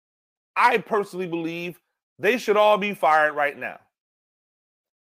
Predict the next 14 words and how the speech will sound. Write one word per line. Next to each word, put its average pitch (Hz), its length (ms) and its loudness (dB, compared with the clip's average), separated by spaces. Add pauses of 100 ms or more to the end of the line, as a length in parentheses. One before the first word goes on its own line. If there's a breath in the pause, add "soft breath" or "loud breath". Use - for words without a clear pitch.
(220)
Right 202 240 2
now, 202 260 2
you 202 180 -2
should 151 180 -14
go 202 220 -2
into 214 200 -4
the 202 80 -2
office 165 520 -2
and 127 140 -18
say, 160 220 -6
"Mike 180 240 -2
McDaniel, 170 520 -6
thank 170 280 -10
you. 160 180 -12